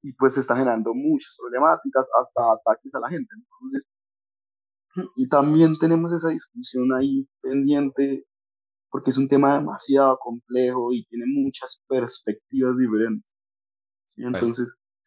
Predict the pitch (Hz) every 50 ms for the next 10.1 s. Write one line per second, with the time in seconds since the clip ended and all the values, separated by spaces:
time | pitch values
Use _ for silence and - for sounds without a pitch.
0 | _ _ _ _ _ _ _ _ _ _ _ - 135 160 170 180 247 226 180 185
1 | 170 190 190 196 160 151 127 151 151 147 139 120 - - 254 - 131 - - -
2 | - - _ _ _ _ 165 180 175 175 170 165 156 143 - - 107 110 107 104
3 | 104 101 98 95 98 98 101 107 113 117 120 117 117 110 101 101 104 110 120 123
4 | 123 127 123 123 95 - 104 120 120 120 117 120 120 120 120 117 113 110 104 -
5 | - _ 120 123 120 123 - - 151 175 196 - _ _ _ _ _ _ _ _
6 | _ _ - 123 117 117 117 98 117 123 123 127 127 127 127 123 113 110 110 107
7 | 104 113 120 120 117 104 104 107 104 104 104 101 95 95 92 90 71 69 98 104
8 | 98 104 101 101 101 104 107 113 113 104 - 107 107 107 - 98 95 92 92 95
9 | 95 92 90 95 - - 101 - _ - 92 - 104 110 117 127 - 139 147 156
10 | 151